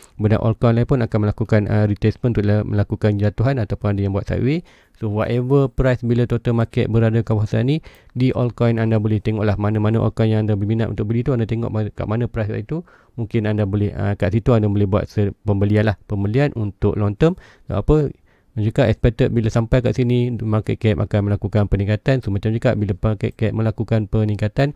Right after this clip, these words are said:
Bitcoin dan altcoin akan turut melakukan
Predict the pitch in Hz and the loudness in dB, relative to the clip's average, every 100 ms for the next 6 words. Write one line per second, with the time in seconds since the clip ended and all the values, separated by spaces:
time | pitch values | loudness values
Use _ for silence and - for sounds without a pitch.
0 | - - - - - 113 120 123 117 110 | -10 -20 -20 -20 -6 0 2 4 2 4
1 | 110 90 104 - 101 101 104 101 95 101 | 0 0 -2 0 -2 -2 -2 -2 -2 -2
2 | 104 95 92 - - 95 | -2 -2 -4 -6 -4 -4